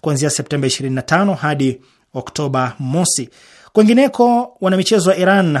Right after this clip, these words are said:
wameendelea kung'ara na kuvuna medali kochokocho kocho katika mashindano ya kimataifa ya walemavu yanayoendelea huko nchini India. Siku ya Jumamosi, Yasin Khosravi alishindia Jamhuri ya Kiislamu medali ya dhahabu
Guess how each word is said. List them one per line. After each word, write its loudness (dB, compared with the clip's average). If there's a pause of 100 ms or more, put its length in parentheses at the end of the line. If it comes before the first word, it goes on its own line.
(100)
wameendelea 0
kung'ara -2 (120)
na -6
kuvuna -2
medali -2
kochokocho -2
kocho -16 (140)
katika -6
mashindano -4
ya -2
kimataifa -4
ya -2
walemavu 0 (260)
yanayoendelea 0
huko -4
nchini 0
India. 2
Siku -6
ya -4
Jumamosi, -2 (280)
Yasin -4
Khosravi -2 (240)
alishindia -4
Jamhuri 0
ya 0
Kiislamu -2 (280)
medali 0
ya 4
dhahabu 0